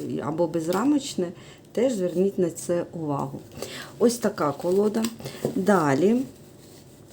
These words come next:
яку я вам хотіла показати, а взагалі-то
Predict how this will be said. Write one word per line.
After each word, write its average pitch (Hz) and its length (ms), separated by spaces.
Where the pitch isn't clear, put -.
яку 180 220
я 202 60
вам 196 100
хотіла 196 400
показати, 202 840
а 180 340
взагалі-то 202 600